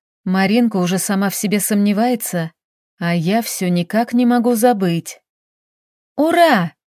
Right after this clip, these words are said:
Радостная Дарина бежит в свою комнату.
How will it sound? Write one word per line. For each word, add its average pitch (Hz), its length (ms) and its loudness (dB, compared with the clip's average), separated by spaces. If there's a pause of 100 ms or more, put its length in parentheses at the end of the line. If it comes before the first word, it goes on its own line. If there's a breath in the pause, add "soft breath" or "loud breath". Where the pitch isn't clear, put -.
(400)
Радостная 196 600 0
Дарина 214 400 4
бежит 208 320 0
в - 60 -10
свою 233 280 0
комнату. 170 600 -2